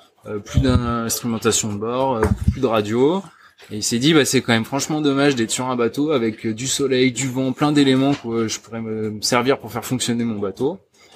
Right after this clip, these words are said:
Donc suite à ça, il a lancé ce projet-là. Donc l'idée, c'était de naviguer autrement, c'était de naviguer, euh,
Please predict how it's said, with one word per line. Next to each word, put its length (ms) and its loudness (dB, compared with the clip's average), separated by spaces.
Donc 140 -12
suite 240 -2
à 80 6
ça, 540 4
il 200 -2
a 160 2
lancé 360 2
ce 100 -4
projet-là. 520 2
Donc 200 -6
l'idée, 200 -4
c'était 340 0
de 160 -4
naviguer 380 -2
autrement, 520 2
c'était 260 -6
de 60 -8
naviguer, 480 0
euh, 220 4